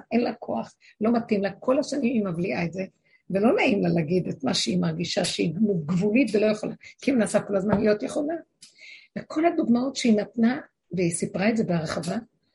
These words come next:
שפשוט היא לא יכלה לסבול שהנכדה תגיע אליה. עכשיו תקשיבו, זה לא דבר אנושי, זה לא דבר שנראה מוסרי, זה לא דבר שנראה משפחתי,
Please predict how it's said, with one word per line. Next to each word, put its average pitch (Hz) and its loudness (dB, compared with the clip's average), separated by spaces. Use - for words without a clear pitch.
שפשוט - -8
היא 175 0
לא 175 0
יכלה 175 -6
לסבול 226 0
שהנכדה - -2
תגיע 175 0
אליה. - -4
עכשיו - -8
תקשיבו, 170 -6
זה - -6
לא 233 -2
דבר 294 0
אנושי, - 0
זה - -2
לא - 0
דבר 151 -2
שנראה - 0
מוסרי, 240 8
זה 220 8
לא - 6
דבר 330 6
שנראה 359 2
משפחתי, 359 4